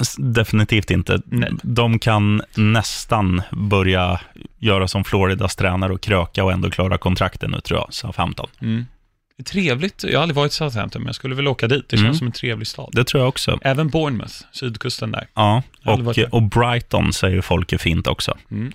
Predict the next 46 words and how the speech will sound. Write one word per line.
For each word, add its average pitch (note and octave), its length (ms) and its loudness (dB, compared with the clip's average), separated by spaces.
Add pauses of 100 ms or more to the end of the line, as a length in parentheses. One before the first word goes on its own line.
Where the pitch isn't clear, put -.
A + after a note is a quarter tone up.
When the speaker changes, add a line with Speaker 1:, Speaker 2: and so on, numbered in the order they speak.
Speaker 1:
De G#2+ 160 4
har B2+ 100 6
väl D3 80 2
något C#3+ 140 2
så - 100 -4
här G#2 40 0
pariserhjul, B2 760 0
va? - 160 -2 (540)
Speaker 2:
Det D3 80 -2
har G3 140 -2
de A2 140 -2
nog. - 120 -6 (480)
Det A#2 60 -2
har C#3 60 4
de F3 100 2
i E3+ 40 2
London C#3+ 320 0
också. - 240 -6 (460)
Speaker 1:
Ja, A#2 300 2
<laughs> - 60 -2
men G2+ 180 2
det F#2 80 4
är G2 80 4
ju F2+ 80 4
dyrt F#2+ 360 -2
att D#2+ 60 0
åka. - 280 -4 (280)
Speaker 2:
Ja, G#2 360 -2
det A#2 100 2
är A2+ 100 4
säkert. G#2 340 -6
Speaker 1:
Turistattraktion. F2+ 880 0
Speaker 2:
Ja. A#2 60 2
Speaker 1:
Uff. - 240 -2 (640)
Speaker 2:
Ehm, D3+ 600 -2 (240)
London E3+ 440 0
då? A#2+ 200 0 (200)
Speaker 1:
Mm. C#3+ 300 2
Speaker 2:
Det C#3 60 -6
var C#3+ 60 2
ju D3+ 60 0
London D#3 280 -2
Derby D#3 260 -2
igår. C#3 360 -2 (220)
Speaker 1:
Ja. A2 80 0
Speaker 2:
Chelsea D3+ 520 -2